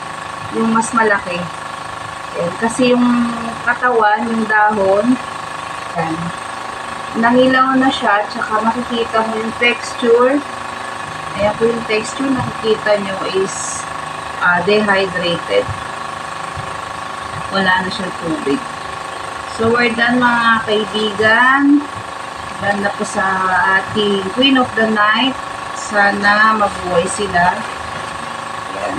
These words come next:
So, in order ko pa po yan sa Benguet.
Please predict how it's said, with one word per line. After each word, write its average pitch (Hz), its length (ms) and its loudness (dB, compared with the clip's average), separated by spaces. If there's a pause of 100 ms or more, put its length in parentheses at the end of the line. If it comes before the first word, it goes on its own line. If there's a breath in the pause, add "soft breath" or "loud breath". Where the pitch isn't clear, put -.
So, - 160 -2
in 202 80 2
order 202 320 4
ko 208 240 -2
pa 202 80 4
po 202 240 -2
yan 202 320 4
sa 220 640 4
Benguet. 202 640 2